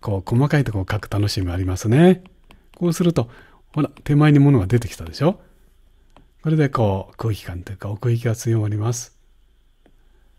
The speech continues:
では、そんな考えで、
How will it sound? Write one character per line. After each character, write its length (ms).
で 120
は、 140
そ 140
ん 40
な 120
考 140
え 140
で、 400